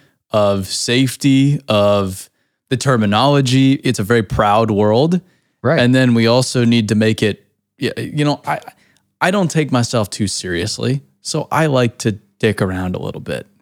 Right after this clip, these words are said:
Speaker 1: I mean, you
Speaker 2: Mm-hmm.
Speaker 1: know, God forbid you mess around a little bit because, oh, it's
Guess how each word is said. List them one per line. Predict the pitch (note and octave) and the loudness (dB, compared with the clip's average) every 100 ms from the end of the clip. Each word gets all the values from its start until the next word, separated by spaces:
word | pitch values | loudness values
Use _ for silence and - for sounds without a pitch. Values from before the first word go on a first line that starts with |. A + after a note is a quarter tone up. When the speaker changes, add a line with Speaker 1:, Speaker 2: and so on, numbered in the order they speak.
| - | -6
Speaker 1:
I | A2 | -4
mean, | A2+ | 2
you | A#2 | 2
Speaker 2:
Mm-hmm. | A2+ | 2
Speaker 1:
know, | A2 - _ - | 0 -6 _ -4
God | A2 A#2+ | 0 0
forbid | A#2+ C3+ G#2+ F#2+ - | 0 0 2 -2 -2
you | G#2+ | -2
mess | G2+ A#2 - | 0 0 0
around | C#3+ C3 B2 | 0 2 2
a | G#2 | 2
little | - F2+ | -2 -4
bit | F#2+ F2+ - | -2 -4 -4
because, | G#2 G#2 F#2 - | -4 -2 -2 -2
oh, | A2+ A2 | 0 0
it's | G#2 | 0